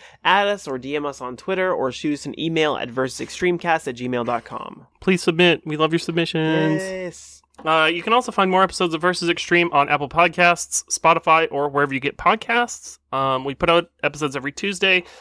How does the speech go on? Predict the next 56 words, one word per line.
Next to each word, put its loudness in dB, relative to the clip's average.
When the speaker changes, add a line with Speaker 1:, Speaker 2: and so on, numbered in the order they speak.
Speaker 2:
so -4
please 2
don't -2
forget -2
to -8
rate 2
and -12
review -4
and -14
subscribe 0
to -2
us 2
wherever -4
you -8
listen. 0
It -2
helps 0
push 2
us -4
up 2
in -4
the 2
algorithms 0
and -4
gets -2
more 0
people -4
to -4
hear -2
the -8
great 0
goofs -4
that -16
you've -14
come -6
to -8
know -2
and -2
love. 2
Also, 2
please -2
hit -2
us -6
up -6
on -4
Twitter -2
this -4
week -6
to -8
weigh 2
in -4
on -4
who -6
you -2
think -4
would -6